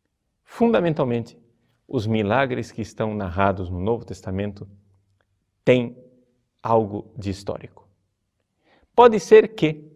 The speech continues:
para tentar transmitir o fato junto com o significado,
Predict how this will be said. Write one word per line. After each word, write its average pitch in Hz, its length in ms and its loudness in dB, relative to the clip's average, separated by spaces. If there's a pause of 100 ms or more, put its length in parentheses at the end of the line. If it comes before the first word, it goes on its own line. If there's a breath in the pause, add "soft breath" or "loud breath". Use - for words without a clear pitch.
(480)
para 131 320 6
tentar 123 600 0
transmitir 107 960 -2 (1200)
o 127 80 -4
fato - 640 -4 (220)
junto 127 420 -2
com 127 180 0
o 113 40 -2
significado, 147 1080 -4